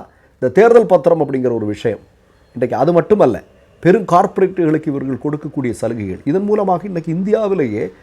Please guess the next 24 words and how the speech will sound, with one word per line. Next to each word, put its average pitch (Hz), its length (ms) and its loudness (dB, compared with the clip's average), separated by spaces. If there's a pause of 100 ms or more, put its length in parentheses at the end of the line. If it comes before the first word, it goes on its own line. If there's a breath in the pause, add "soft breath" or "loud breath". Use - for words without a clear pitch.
(220 soft breath)
பாஜகவுடைய 196 800 2
சொத்து 175 340 -4
மதிப்பு 170 320 -2
அப்படிங்கிறது 120 460 -6 (400 soft breath)
ஏறத்தாழ 175 460 4
ஒரு 185 240 0
லட்சம் 233 580 -2
கோடி 240 440 2
ரூபாய்க்கு 196 380 2
மேல 175 220 4
இருக்கும்னு 160 380 -4
சொல்றாங்க. 101 300 -6 (100)
நல்லா 85 180 -4
கேட்டுங்க, 139 460 -2
ஒரு 185 180 0
லட்சம் 190 380 -4
கோடி 202 320 2
ரூபாய்க்கு 165 440 -2
மேல 147 240 -2
இருக்கும் 127 380 -4 (500 soft breath)
பாஜகவினுடைய 147 760 2
சொத்து. 139 380 -2
அந்த 190 260 0
அளவிற்கு 208 440 -2